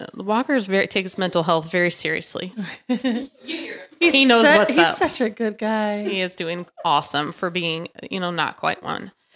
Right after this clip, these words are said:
Speaker 2: Yeah.
Speaker 1: But yeah, we do that. But we, and we know that when we're exhausted and
Speaker 2: Mm-hmm.
Speaker 1: stressed, everything else suffers. But still, nope, I gotta keep pushing. I have to keep pushing.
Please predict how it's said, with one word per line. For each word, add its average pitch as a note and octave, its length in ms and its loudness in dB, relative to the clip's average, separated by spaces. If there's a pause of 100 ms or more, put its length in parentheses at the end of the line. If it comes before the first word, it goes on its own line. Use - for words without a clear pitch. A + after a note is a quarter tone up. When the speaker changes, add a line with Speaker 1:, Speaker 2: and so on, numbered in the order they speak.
(120)
Speaker 2:
Yeah. A3+ 120 -14
Speaker 1:
But C4 120 4
yeah, B3+ 180 2 (200)
we C#4+ 120 2
do D#4 160 4
that. G#3+ 280 2
But A#3+ 180 2
we, A3 220 -8
and B3 120 4
we B3 120 4
know A3+ 400 4
that F#3 180 2
when G3 160 0
we're F3+ 260 2
exhausted F3 600 0
and F3+ 160 -4
Speaker 2:
Mm-hmm. G#3 100 -2
Speaker 1:
stressed, F3 560 -2 (640)
everything B3 500 4 (160)
else F#3+ 240 4
suffers. E3+ 560 0
But G3+ 180 0
still, G3+ 280 4
nope, F#3 200 -2
I F3 80 -6
gotta F3 180 0
keep F3 140 -8
pushing. E3 280 -6
I D#3+ 80 -2
have D#3+ 120 -8
to - 80 -20
keep - 180 -14
pushing. - 360 -14